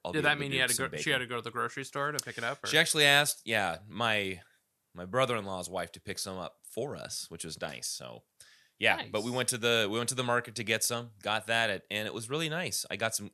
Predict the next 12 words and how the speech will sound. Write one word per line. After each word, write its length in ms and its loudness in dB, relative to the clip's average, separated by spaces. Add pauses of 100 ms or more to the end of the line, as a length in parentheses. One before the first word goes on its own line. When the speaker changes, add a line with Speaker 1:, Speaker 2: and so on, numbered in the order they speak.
(100)
Speaker 1:
awesome 360 0
gifts, 500 -2 (920)
uh, 240 0
and 80 -2
it 60 -4
was, 200 -2
it 160 -6
was 160 -2
a 40 -6
very 300 2
enjoyable 520 0
day. 400 2